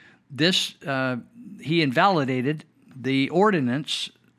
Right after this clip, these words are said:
of the tax because they lied. And they, they sold it to the people as a public safety tax, but they turned around and, uh, "We're gonna spend the money on all kinds of stuff."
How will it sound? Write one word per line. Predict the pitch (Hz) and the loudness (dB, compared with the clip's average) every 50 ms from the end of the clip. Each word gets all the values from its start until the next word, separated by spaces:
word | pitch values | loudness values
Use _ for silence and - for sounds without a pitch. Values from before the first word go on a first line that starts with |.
| _ _ - | _ _ -8
of | - 127 104 107 | -6 -6 -6 -6
the | 127 | -10
tax | 117 - - 196 202 160 139 - - - - | -8 -2 0 2 2 2 0 -4 -6 -8 -10
because | - - - 139 - - - 247 214 160 143 170 190 - - - - _ _ | -6 -6 -6 -6 -4 0 0 2 2 2 2 0 -2 -4 -6 -10 -16 _ _
they | - 156 175 190 | 0 2 2 4
lied. | 220 247 247 208 135 101 92 - - - _ _ - - - - - _ _ _ - | 4 4 4 2 0 -2 -8 -14 -20 -20 _ _ -20 -20 -20 -20 -20 _ _ _ -4
And | 143 143 139 143 | -2 0 2 2
they, | 143 147 139 | 2 2 0
they | - - 147 147 135 | 0 0 0 0 0
sold | - - - 202 214 208 185 143 | -2 -2 0 2 2 2 2 0
it | 160 156 - _ | -2 -4 -6 _
to | - 160 | -6 -6
the | 147 139 | -6 -6
people | 123 - 208 214 208 196 170 160 156 156 | -4 -2 0 0 0 0 0 -2 -2 0
as | 151 147 147 135 123 | -2 -2 -2 -2 -2
a | 139 143 | -4 -4
public | - - - 180 180 139 135 - - | -4 -2 -2 -2 -2 -2 -6 -6 -4
safety | - - 208 220 202 - - 139 | -2 0 0 0 0 -2 -6 -8
tax, | - - 139 131 147 160 - - - - - | -4 -4 -2 -2 -2 -4 -6 -8 -10 -6 -6
but | 147 139 - | -6 -4 -4
they | - 143 135 | -4 -6 -4
turned | - - 180 175 170 | -2 0 0 0 0
around | 160 151 151 147 147 151 160 156 156 - - - - - - _ _ _ - | 0 -2 -2 0 0 -2 -2 -4 -6 -10 -18 -20 -20 -20 -20 _ _ _ -4
and, | 143 143 143 143 143 135 147 | -2 0 2 2 2 2 2
uh, | 143 139 139 139 127 113 - _ - - - | 2 4 4 2 0 -2 -6 _ -18 -8 -6
"We're | 151 147 | -4 -2
gonna | 135 147 139 127 | 0 -2 -2 -2
spend | - - - 151 139 135 135 | -2 -2 -2 -2 -2 -2 -2
the | 131 | -2
money | 127 127 127 135 147 | -2 0 -2 -2 -2
on | 127 120 127 | -2 -2 -2
all | 131 131 127 | -2 -2 -4
kinds | - - 180 202 180 139 | -4 -4 -4 -4 -4 -4
of | 95 | -8
stuff." | - - - - - - - - | -10 -10 -10 -12 -14 -14 -18 -20